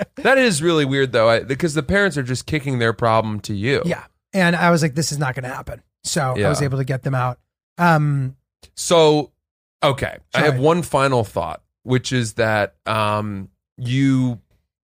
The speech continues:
Speaker 1: you know, you, on the way back, they did have the same offer for the same
Speaker 2: Mm.
Speaker 1: amount of money.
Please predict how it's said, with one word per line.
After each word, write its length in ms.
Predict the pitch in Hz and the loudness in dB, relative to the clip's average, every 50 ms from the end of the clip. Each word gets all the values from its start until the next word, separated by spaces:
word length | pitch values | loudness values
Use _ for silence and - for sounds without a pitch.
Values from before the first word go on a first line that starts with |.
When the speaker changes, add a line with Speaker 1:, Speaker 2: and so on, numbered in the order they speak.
| _ - | _ -6
Speaker 1:
you 120 | 143 139 | -4 -2
know, 140 | 127 123 110 | 0 0 -2
you, 260 | 113 117 113 120 120 - - - | -2 -4 -4 -6 -8 -8 -10 -8
on 160 | - 123 127 | -4 -4 -2
the 80 | 131 127 | -2 -2
way 300 | 120 113 123 143 151 151 | -2 -2 -2 0 0 0
back, 640 | 139 104 127 117 107 98 90 90 - - - - _ _ _ _ _ _ _ _ _ _ _ _ _ - | -2 -2 -2 -2 -2 -4 -6 -6 -10 -12 -18 -20 _ _ _ _ _ _ _ _ _ _ _ _ _ -10
they 240 | 131 123 127 123 | -2 0 0 0
did 340 | 117 107 - 131 135 139 131 | 0 -2 -2 0 0 0 0
have 480 | 123 113 120 117 110 101 90 82 85 - - | 0 0 0 0 0 0 -2 -4 -6 -8 -8
the 80 | 101 107 | -8 -6
same 400 | - - - 113 110 110 104 98 | -6 -4 -2 -2 -2 -2 -2 -2
offer 500 | 92 90 90 95 - - - - - - _ | -2 -2 -4 -4 -6 -10 -12 -12 -12 -14 _
for 100 | - 113 | -10 -6
the 100 | 104 104 | -4 -4
same 340 | 139 165 175 170 - 151 147 | -2 0 0 0 2 2 2
Speaker 2:
Mm. 60 | 143 | 0
Speaker 1:
amount 280 | - 107 101 101 104 104 | 0 0 0 -2 -2 -2
of 140 | 101 - 95 | -4 -6 -6
money. 320 | 95 87 76 58 57 - | -6 -8 -8 -10 -14 -18